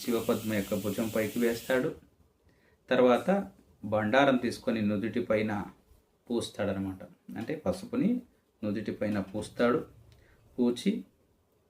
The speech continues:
బండారాన్ని చల్లి తర్వాత తన చేతిలో ఉన్నటువంటి ఒక మట్టి ముంతని చేతికిస్తాడనమాట.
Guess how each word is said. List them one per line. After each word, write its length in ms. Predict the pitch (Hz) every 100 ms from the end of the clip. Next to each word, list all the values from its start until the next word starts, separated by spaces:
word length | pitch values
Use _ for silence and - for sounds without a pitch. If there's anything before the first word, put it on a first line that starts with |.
| _
బండారాన్ని 600 | - 107 101 113 117 113 110
చల్లి 520 | - 120 135 180 - - _ _ _ _
తర్వాత 600 | 185 175 160 131 117 113 - _ -
తన 200 | 117 110 -
చేతిలో 380 | 151 160 190 -
ఉన్నటువంటి 500 | 147 127 120 113 113
ఒక 220 | 107 104 214 - - -
మట్టి 340 | 104 - 139
ముంతని 640 | 120 113 113 143 226 277 - - _ _ _ _ _ _ _ _ _ _ _ _ _ _ _ - 113
చేతికిస్తాడనమాట. 920 | - 95 92 - 90 87 - -